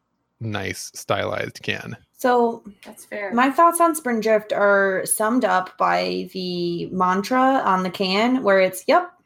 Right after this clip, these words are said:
Speaker 2: that's it." It's pretty much how I feel about it. <laughs> It's, I bought the lemon flavor. I'm also not the, I'm not the biggest fan of lemon, although it is refreshing at times. I'm not a fan of how it contains juice 'cause I just like mine to be pure water.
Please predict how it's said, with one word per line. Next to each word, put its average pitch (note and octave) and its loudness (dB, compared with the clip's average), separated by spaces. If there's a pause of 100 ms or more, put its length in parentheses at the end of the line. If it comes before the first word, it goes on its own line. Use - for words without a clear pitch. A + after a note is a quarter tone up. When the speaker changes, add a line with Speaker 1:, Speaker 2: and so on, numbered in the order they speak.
(200)
Speaker 2:
that's G#3+ 2
it." D#4+ 4 (920)
It's - -18
pretty E4 -4
much B3 0
how F#3 0
I D#3 -4
feel F#3 0
about E3 4
it. E3+ 0 (120)
<laughs> E3 0 (1600)
It's, - 2
I B3+ 6
bought E4+ 6
the E4 4
lemon F#3+ 0
flavor. F3+ 0
I'm G#3+ 2
also C4 0
not A#3+ 2
the, - 2
I'm C4 0
not G#4 2
the F4 -2
biggest G#3+ 2
fan C4+ 2
of C4+ -2
lemon, C4+ 2
although G3 4
it F#3+ 2
is G#3 4
refreshing G#3 -4
at F3+ -6
times. G3+ -4 (640)
I'm C4 4
not G#4 2
a - -12
fan G#3+ 4
of A3 2
how A3 4
it G#3 0
contains A#3 -2
juice A#3 -8
'cause G3+ -12
I F#3 2
just G#3 -6
like G3+ 2
mine G3 0
to G3+ 0
be F3+ -4
pure F3+ -4
water. G#3+ 0